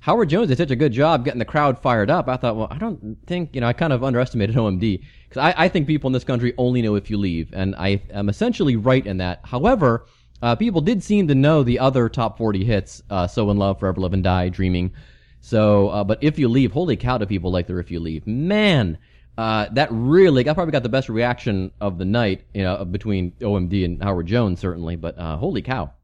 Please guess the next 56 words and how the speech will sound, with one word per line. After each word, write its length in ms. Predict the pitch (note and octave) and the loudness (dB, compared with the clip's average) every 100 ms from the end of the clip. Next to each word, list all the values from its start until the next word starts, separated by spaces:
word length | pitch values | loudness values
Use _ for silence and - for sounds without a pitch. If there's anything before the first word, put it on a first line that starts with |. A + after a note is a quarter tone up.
| _ - - - - - | _ -10 -10 -10 -20 -4
And, 180 | G#2 G#2 | 0 4
uh, 180 | G2 G2 | 4 4
I 100 | F#2+ | 2
guess 160 | G2 A2+ | 0 0
people 240 | A#2+ G#2 | 0 0
like 140 | G#2+ - | 0 2
the 40 | |
movie 220 | A2 G2+ | 0 2
it 60 | E2 | 0
came 240 | A2+ G#2+ | 0 0
from, 160 | F#2 D#2+ | -2 -4
too. 200 | B2 F#2 | -2 -2
It, 160 | D#2+ | -2
that 120 | F2 F2 | -6 -6
helped 180 | E2+ | -4
a 40 | E2+ | -6
lot 220 | D#2+ - | -8 -8
as 140 | F2+ | -10
well. 240 | F#2 E2+ D#2+ - - _ - | -6 -6 -6 -16 -20 _ -8
But, 220 | G#2+ A2 | 0 0
um, 240 | G#2+ G#2+ G#2+ | 2 0 2
I 120 | D#3 | 2
also, 320 | C#4 C#4 F#3+ - | 2 2 0 0
uh, 120 | D3+ | -4
didn't 220 | D3+ F#3 | -2 -4
realize, 560 | D#3 D#3+ F3 C#3+ C3 B2 | -2 -2 0 2 0 -2
you 80 | C#3+ | -2
know, 80 | C#3 | -4
I 40 | |
predicted 500 | C3+ C#3+ C#3 B2+ A2 | -2 -6 -4 -6 -4
the 80 | G#2 | -6
set, 360 | - C#3+ - _ G#2+ | -4 -4 -4 _ -8
uh, 260 | A2 G2+ - | -4 -4 -4
they 160 | A2 | -4
would 160 | A2 G2 | -2 0
do 180 | A2+ G#2 | 0 0
last 360 | A2 G#2+ G2 | -2 -4 -4
week, 200 | B2 A#2+ | -6 -4
and 100 | G#2 | -4
I 60 | G2 | -4
was 100 | A2+ | -4
only, 200 | C3 A#2 | -4 -4
like, 260 | G2 - - | -6 -8 -6
two, 160 | C3 | -6
three 220 | B2+ A#2+ | -4 -4
songs 360 | A2+ G#2+ G2 F2+ | -4 -4 -4 -6
off. 260 | - B2 A2 | -6 -6 -4
But 80 | B2 | -6
I 80 | D#3 | -6
forgot, 540 | B2+ G#2 C3+ C#3+ A#2 | -6 -4 -2 -2 -2
when 160 | G#2+ A2 | -2 -2
they're 180 | F#3+ | -2
the 220 | G3+ C#3+ - - | -2 -4 -6 -10
opener 500 | C3 F3+ F3+ A2 F2+ E2+ | -4 -4 -2 -4 -2 -4
or 180 | G2+ | -6
unopener, 580 | A#2 C#3 D3 D3 G2+ F2+ | -4 -4 -4 -4 -4 -4